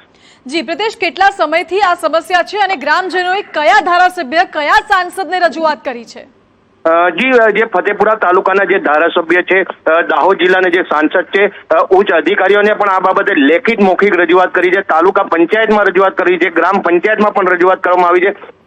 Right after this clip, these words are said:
Speaker 2: પરંતુ ક્યાંક ને ક્યાંક જાડી ચામડીના નેતાઓ ગણી શકાય અથવા તો અધિકારી ગણી શકાય, તેમના પેટના પાણી પણ હલતા નથી. હાલ આ ગામની પરિસ્થિતિ એવી છે કે છેલ્લા કેટલાય સમયથી, અ, જ્યારે ચોમાસાનો સમય હોય ત્યારે આવી, અ, કોઈકનું મરણ થતું હોય ત્યારે,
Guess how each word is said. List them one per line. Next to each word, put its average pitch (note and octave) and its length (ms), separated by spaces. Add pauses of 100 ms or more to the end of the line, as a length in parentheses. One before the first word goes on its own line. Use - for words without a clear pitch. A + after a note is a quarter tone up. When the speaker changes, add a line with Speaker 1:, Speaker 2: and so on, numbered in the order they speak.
Speaker 2:
પરંતુ B3+ 240
ક્યાંક B3+ 260
ને B3 100
ક્યાંક A#3 240
જાડી G#3 300
ચામડીના A3 400 (280)
નેતાઓ A#3+ 460
ગણી A3+ 180
શકાય A3+ 280
અથવા G#3+ 220
તો G3+ 80
અધિકારી G#3 360
ગણી G#3+ 200
શકાય, G#3+ 260
તેમના G3+ 240
પેટના G#3+ 420
પાણી G#3 320
પણ G#3+ 160
હલતા G3+ 200
નથી. G3+ 220 (420)
હાલ A3+ 240
આ A3+ 180
ગામની A3 340
પરિસ્થિતિ G#3+ 440
એવી G#3+ 160
છે A3 120
કે G#3 100
છેલ્લા G#3 280
કેટલાય A#3 420
સમયથી, A3 500 (240)
અ, G3+ 80
જ્યારે G3+ 340
ચોમાસાનો G#3+ 540
સમય G#3+ 240
હોય G#3+ 100
ત્યારે G#3+ 200
આવી, F#3+ 320 (300)
અ, G#3+ 120
કોઈકનું A3+ 420
મરણ B3 240
થતું A3+ 260
હોય A3 80
ત્યારે, G#3+ 200